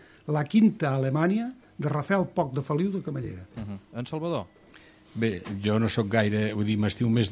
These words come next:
Speaker 3: durant l'any, doncs sí, haig de comprar un llibre, de comprar'l, per Sant Jordi m'agrada més regalar la rosa, però, bueno, a vegades hi ha algun llibre que dius,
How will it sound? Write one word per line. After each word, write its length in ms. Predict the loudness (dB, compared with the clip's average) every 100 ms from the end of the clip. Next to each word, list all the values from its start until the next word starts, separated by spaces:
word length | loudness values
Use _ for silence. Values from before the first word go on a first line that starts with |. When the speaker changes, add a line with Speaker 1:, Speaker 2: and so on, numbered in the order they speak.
| 2
Speaker 3:
durant 260 | 6 8
l'any, 220 | 8 8 8
doncs 220 | 4 2
sí, 260 | 0 0 0
haig 140 | -2
de 80 | -2
comprar 280 | -2 -2 -2
un 60 | -2
llibre, 260 | 0 0
de 80 | 0
comprar'l, 560 | -2 0 6 6 6 2
per 160 | 0
Sant 140 | 2 4
Jordi 200 | 4 2
m'agrada 340 | 2 2 0
més 180 | -2 -2
regalar 320 | -4 -4 -2
la 120 | -2 -2
rosa, 340 | -2 -2 -4
però, 160 | -4 -2
bueno, 280 | 0 -2 -2
a 40 |
vegades 380 | -2 -2 -2 -2
hi 100 | 0
ha 60 | 0
algun 280 | 0 0 0
llibre 260 | 0 -2
que 120 | -4
dius, 260 | -4 -4 -6